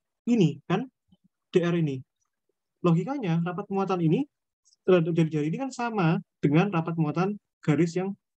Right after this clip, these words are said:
di luarnya. Seperti itu. Ya.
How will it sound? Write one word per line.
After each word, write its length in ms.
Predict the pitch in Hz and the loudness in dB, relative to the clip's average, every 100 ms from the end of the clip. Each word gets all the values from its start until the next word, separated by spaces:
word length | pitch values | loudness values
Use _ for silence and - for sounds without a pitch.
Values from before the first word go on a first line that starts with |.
| _ 170 | _ 0
di 80 | |
luarnya. 400 | 151 147 139 131 117 - _ _ _ _ | 0 0 -6 -10 -12 -16 _ _ _ _
Seperti 400 | - 151 160 156 | -8 0 4 4
itu. 160 | 131 120 _ _ _ _ _ _ _ _ _ - _ _ _ | 2 -4 _ _ _ _ _ _ _ _ _ -20 _ _ _
Ya. 160 | 170 | 0